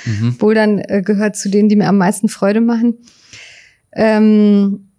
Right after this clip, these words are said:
Speaker 2: pff, also, ich glaub, was ich am Bouldern so faszinierend finde, ist,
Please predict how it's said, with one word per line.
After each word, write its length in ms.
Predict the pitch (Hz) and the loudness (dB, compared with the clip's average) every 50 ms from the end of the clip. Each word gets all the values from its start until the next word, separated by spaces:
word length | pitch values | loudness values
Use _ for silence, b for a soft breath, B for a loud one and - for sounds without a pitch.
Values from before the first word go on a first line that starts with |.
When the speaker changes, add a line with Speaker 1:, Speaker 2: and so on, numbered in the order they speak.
| _ _ _ _ _ _ _ _ _ _ _ - - - _ _ _ _ _ _ _ _ _ _ _ _ _ _ _ _ _ _ - - | _ _ _ _ _ _ _ _ _ _ _ -20 -20 -20 _ _ _ _ _ _ _ _ _ _ _ _ _ _ _ _ _ _ -6 -6
Speaker 2:
pff, 540 | - 73 - 60 62 62 - - 67 67 - _ | -4 -4 -4 -6 -8 -10 -10 -10 -10 -12 -12 _
also, 520 | - 214 214 214 190 208 214 208 202 180 - - _ _ _ _ _ _ _ _ _ _ _ _ _ _ _ _ _ _ _ - | -4 -2 -2 0 0 2 2 2 2 0 -2 -4 _ _ _ _ _ _ _ _ _ _ _ _ _ _ _ _ _ _ _ -6
ich 140 | - - | -4 -4
glaub, 260 | - - 214 233 240 - | -2 -2 -2 -2 0 -2
was 140 | 233 - | -2 -2
ich 160 | - 240 - 220 | -2 -4 -2 0
am 140 | 220 226 | 0 0
Bouldern 420 | 208 208 247 285 294 277 262 247 226 | 2 2 2 2 2 2 2 2 2
so 180 | 202 220 220 | 2 0 0
faszinierend 720 | 214 - - 220 - - - 233 226 226 247 277 277 269 247 | 0 -2 -6 -6 -6 -4 0 2 2 2 2 2 0 0 -2
finde, 340 | - - 220 214 214 202 196 | -2 -2 -2 0 0 -2 -2
ist, 360 | - 208 220 220 - - | -2 -4 -4 -6 -8 -14